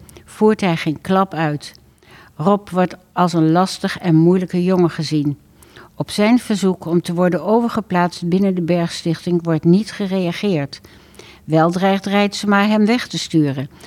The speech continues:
naar een veel strenger tehuis. Rob voelt zich totaal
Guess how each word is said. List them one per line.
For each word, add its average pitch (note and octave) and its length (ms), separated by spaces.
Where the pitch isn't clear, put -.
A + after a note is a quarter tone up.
naar E3 180
een E3+ 80
veel G#3+ 300
strenger A3 460
tehuis. G3 600
Rob F#3+ 360
voelt G3+ 280
zich F3+ 180
totaal F#3 640